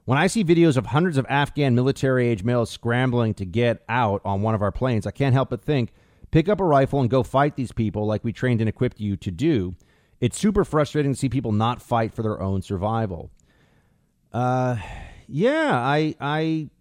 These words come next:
I understand. I, I think, Kyle, the truth is they don't, Ashraf Ghani was a corrupt jerk. So they didn't want to fight for him.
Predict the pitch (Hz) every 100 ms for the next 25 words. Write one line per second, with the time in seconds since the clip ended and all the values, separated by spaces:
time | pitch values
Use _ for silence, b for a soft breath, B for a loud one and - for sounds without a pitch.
0 | - 139 185 175 - 214 240 139 147 139
1 | 208 190 185 190 151 202 196 120 147 196
2 | 202 - _ _ _ _ 156 214 269 247
3 | 143 202 240 190 156 156 160 143 143 147
4 | - 156 185 185 - - - - 80 101
5 | 214 - - - _ _ _ _ _ _
6 | _ - 156 160 208 214 135 123 208 254
7 | - 147 - 110 95 - 104 85 85 76
8 | - -